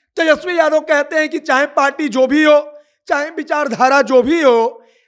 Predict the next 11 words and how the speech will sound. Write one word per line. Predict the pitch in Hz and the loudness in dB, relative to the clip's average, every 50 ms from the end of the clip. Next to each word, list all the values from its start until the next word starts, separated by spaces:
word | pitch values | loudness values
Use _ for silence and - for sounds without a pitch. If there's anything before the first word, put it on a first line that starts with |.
| _ - | _ -8
लेकिन | 254 285 302 302 339 311 262 226 | -6 -6 -6 -4 -6 -6 -6 -6
नितिन | 277 302 - 381 370 359 | -8 -6 -4 -4 -4 0
गडकरी | 311 330 311 294 311 302 302 311 320 | 0 0 0 0 0 -2 -2 0 0
एक | 320 311 - - - - | -2 -4 -6 -8 -8 -4
अलग | 254 311 359 349 - - | -2 0 0 -2 -2 -4
आदमी | - 269 269 220 254 269 269 247 | -4 -4 -4 -4 -4 -4 -2 -2
है, | 190 226 220 208 208 - - - _ _ _ _ - | 0 0 0 0 -2 -4 -10 -18 _ _ _ _ -2
मतलब | 247 294 302 302 339 320 320 320 | -2 -2 0 0 0 -2 -2 -2
कि | - 320 | -4 -6
उनकी | 302 302 - 311 285 | -6 -4 -4 -6 -6
सोच | - - - 294 320 330 | -6 -4 -4 -2 -2 -4